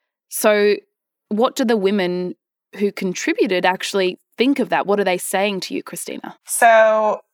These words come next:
Speaker 2: quite a lot of people who, in good faith, over an extensive period of time, generously gave of their time,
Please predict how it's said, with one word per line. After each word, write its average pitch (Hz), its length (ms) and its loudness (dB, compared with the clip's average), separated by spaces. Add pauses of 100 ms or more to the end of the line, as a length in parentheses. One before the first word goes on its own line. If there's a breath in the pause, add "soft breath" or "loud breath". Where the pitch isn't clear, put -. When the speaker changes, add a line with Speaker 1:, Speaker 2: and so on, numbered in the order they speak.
(120)
Speaker 2:
quite 240 640 -2
a 220 60 2
lot 196 220 2
of 196 120 -4
people 254 520 -4
who, 190 320 -2
in 170 480 -6
good 233 180 -2
faith, - 600 -2 (540 soft breath)
over 180 240 0
an 170 80 -2
extensive 196 800 -4
period 180 320 -2
of 170 120 -8
time, 160 580 -4
generously 175 600 -2
gave 160 560 -4
of 165 120 -4
their - 160 -4
time, 214 720 -2